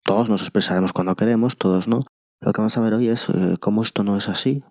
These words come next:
por qué muchas veces no es así, y vamos a dar las claves, pues, un poco para que, para que analicemos nuestra conducta y veamos dónde están las fallas o cuáles son los problemas por los cuales somos asertivos o no. Hemos visto, ¿no?, estas cuatro consecuencias,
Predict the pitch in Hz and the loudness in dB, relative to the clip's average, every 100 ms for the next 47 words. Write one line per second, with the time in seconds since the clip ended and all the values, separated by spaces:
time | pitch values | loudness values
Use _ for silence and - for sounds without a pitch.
0 | _ - 90 - 120 101 - 92 98 92 | _ -4 -4 -2 0 0 -2 -2 -2 -2
1 | - 90 120 117 143 - _ _ _ _ | -2 0 0 2 0 -2 _ _ _ _
2 | - 107 113 120 117 113 - 117 123 - | -2 0 0 0 0 0 0 0 0 0
3 | 95 104 110 - - 107 95 - 92 92 | 0 0 0 0 -2 0 -2 0 0 2
4 | 92 - - - - 101 104 104 92 - | 0 -2 -6 -4 -2 0 2 2 0 0
5 | 139 107 101 - 123 117 113 - - 110 | 0 2 -2 0 0 2 0 0 -4 -4
6 | _ _ _ _ _ - 113 95 101 127 | _ _ _ _ _ -2 0 2 2 2
7 | 123 135 - 101 104 - 104 95 - - | 2 0 0 2 2 0 0 0 -2 0
8 | 131 123 - - 95 98 101 98 - 104 | 0 0 -2 -2 0 2 2 2 0 2
9 | 104 - 101 95 104 95 - 95 - 90 | 2 2 0 2 2 2 0 -2 -2 -4
10 | 87 92 92 - - - _ _ _ _ | -2 -2 0 -2 -4 -8 _ _ _ _
11 | _ - 120 123 127 - 131 135 110 - | _ -2 0 2 2 2 2 2 2 0
12 | 98 - 110 - 113 110 107 107 131 127 | 0 2 2 2 2 2 2 2 2 0
13 | - 123 - | 0 0 0